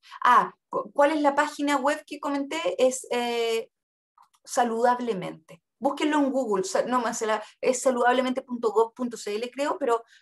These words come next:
pero si lo buscan en Google como Saludablemente,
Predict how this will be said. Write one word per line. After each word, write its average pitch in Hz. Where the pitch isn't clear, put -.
pero 262
si 269
lo 269
buscan 285
en 269
Google 294
como 240
Saludablemente, 247